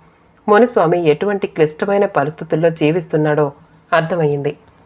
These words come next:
మానవ సంబంధాలు దిగజారనీయడానికి మీ కోడలు, మానవ సంబంధాలు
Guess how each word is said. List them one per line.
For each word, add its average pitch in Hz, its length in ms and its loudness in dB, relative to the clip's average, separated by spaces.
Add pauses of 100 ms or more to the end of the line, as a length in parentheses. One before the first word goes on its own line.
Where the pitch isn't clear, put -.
(260)
మానవ 214 320 4
సంబంధాలు 156 680 -2 (420)
దిగజారనీయడానికి 160 1160 2 (220)
మీ 185 120 2
కోడలు, 160 420 2 (560)
మానవ 202 340 4
సంబంధాలు 156 720 2